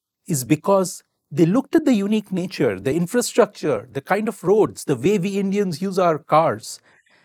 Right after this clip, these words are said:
and then redesigned the overall car in order to address it. That's how Hyundai Santro went on to become such a blockbuster.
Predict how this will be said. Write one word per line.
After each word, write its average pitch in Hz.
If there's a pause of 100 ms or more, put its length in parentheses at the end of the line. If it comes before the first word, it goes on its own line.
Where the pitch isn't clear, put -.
(180)
and 208
then 285
redesigned 233 (280)
the 165
overall 151
car 123 (200)
in 143
order 139
to 139
address 110
it. - (680)
That's 190
how 190
Hyundai 160
Santro 139
went 131
on 139
to 110
become 123
such -
a 110
blockbuster. 107